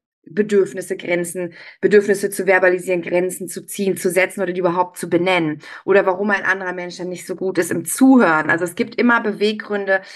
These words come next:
es gibt immer Verhaltensweisen, Muster,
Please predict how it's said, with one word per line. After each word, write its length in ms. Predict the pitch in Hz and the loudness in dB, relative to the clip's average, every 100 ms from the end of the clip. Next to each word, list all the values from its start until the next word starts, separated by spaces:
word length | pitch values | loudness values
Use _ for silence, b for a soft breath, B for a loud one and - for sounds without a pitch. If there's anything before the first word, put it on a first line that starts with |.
| B | B
es 100 | - | -14
gibt 140 | - 208 | -8 -2
immer 140 | 202 | 0
Verhaltensweisen, 960 | 190 190 233 240 - 214 202 196 185 208 | 0 -2 0 0 -2 -4 2 2 2 4
Muster, 760 | 214 247 247 - - 185 185 | 6 6 4 0 0 2 2